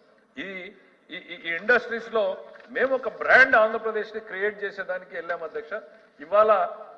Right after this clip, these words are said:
గర్వంగా మేము చెప్పగలుగుతున్నాం అధ్యక్ష. పక్క రాష్ట్రాల నుంచి వచ్చినటువంటి ముఖ్యమంత్రులు కూడా చెప్తున్నారు, "చంద్రబాబు నాయుడు steal the show in Davos" అనేటువంటి చెప్తా ఉన్నారు అధ్యక్ష. మొత్తం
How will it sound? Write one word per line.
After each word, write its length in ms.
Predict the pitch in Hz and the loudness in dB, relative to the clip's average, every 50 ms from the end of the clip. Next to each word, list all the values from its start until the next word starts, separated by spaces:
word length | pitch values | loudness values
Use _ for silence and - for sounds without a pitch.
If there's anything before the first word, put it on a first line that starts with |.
| - - 165 | -6 0 2
గర్వంగా 420 | 165 190 233 247 254 254 262 262 | 4 4 4 4 2 2 2 0
మేము 240 | 254 233 226 220 214 | 0 0 -2 -4 -2
చెప్పగలుగుతున్నాం 640 | 202 - - 208 208 214 208 202 - 196 190 185 185 | -4 -4 -4 -2 -2 -2 -2 -4 -8 -12 -10 -10 -10
అధ్యక్ష. 280 | 180 175 185 180 - 214 | -10 -10 -10 -8 -6 -6
పక్క 360 | 208 - - 196 - - 226 | -6 -4 -6 -8 -6 -2 0
రాష్ట్రాల 460 | 226 226 226 220 220 - 220 214 - | 2 4 4 2 2 2 0 0 0
నుంచి 220 | 208 - - - | -2 -4 -12 -12
వచ్చినటువంటి 560 | 196 196 - 190 196 196 196 190 190 190 - 175 | -14 -14 -12 -10 -10 -10 -10 -10 -12 -12 -12 -14
ముఖ్యమంత్రులు 580 | 170 165 - - 208 208 208 202 208 196 190 | -18 -12 -8 -8 -6 -6 -6 -10 -10 -14 -14
కూడా 160 | 185 185 185 | -10 -10 -10
చెప్తున్నారు, 580 | 180 170 170 - - - 175 175 175 175 208 254 - - - - _ _ - - 170 | -8 -8 -10 -10 -12 -12 -10 -8 -8 -6 -8 -10 -12 -14 -20 -20 _ _ -4 -2 -2
"చంద్రబాబు 520 | 208 233 240 240 233 226 226 214 214 220 | -2 0 0 0 4 4 4 4 4 2
నాయుడు 300 | 208 208 196 202 196 208 | -2 -2 -2 -2 0 -2
steal 360 | 220 214 - - 214 233 247 | -4 -4 -6 -8 -8 -6 -6
the 140 | 247 233 233 | -6 -8 -10
show 400 | 208 - - 214 240 262 262 247 | -10 -6 0 4 6 6 8 6
in 120 | 233 220 220 | 4 2 -2
Davos" 480 | - 196 190 190 196 202 196 - - | -2 -2 0 0 0 -2 -4 -6 -8
అనేటువంటి 400 | 185 180 180 175 175 175 170 170 | -6 -6 -6 -8 -8 -12 -14 -14
చెప్తా 320 | - - 160 - - - 156 | -14 -16 -16 -14 -12 -12 -12
ఉన్నారు 240 | 147 147 143 131 | -10 -10 -12 -14
అధ్యక్ష. 280 | 123 113 - 113 - - - - - - - - - - - - - - - - - - - - - - - - - - - - - - - - - | -14 -14 -18 -20 -20 -20 -20 -20 -20 -20 -20 -20 -20 -20 -18 -18 -18 -18 -16 -16 -10 -4 -2 -2 -2 -2 -4 -4 -4 -4 -4 -4 0 0 0 0 2
మొత్తం 400 | 185 208 208 - - 240 226 208 | 0 0 0 0 -2 -2 -2 -4